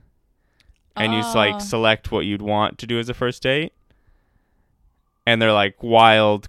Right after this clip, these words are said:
Speaker 1: like, they'd have to have people constantly making new ideas for first dates. And then, um,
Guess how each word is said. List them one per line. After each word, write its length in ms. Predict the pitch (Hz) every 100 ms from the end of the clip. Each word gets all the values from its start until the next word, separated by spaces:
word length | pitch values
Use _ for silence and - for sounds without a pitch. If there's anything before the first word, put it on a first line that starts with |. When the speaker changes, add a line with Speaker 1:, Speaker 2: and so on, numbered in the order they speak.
| -
Speaker 1:
like, 220 | - 107 113
they'd 120 | 117
have 160 | 139 -
to 60 |
have 140 | 123 107
people 280 | 113 107 98
constantly 560 | - 120 113 107 104
making 400 | 101 98 - 98
new 220 | 95 95
ideas 460 | 92 92 95 92 92
for 100 | 98
first 300 | - 92 -
dates. 540 | 92 104 139 - - _ _ _ _ _ _ _ _
And 220 | 117 107 101
then, 320 | 98 98 95
um, 480 | 95 92 90 90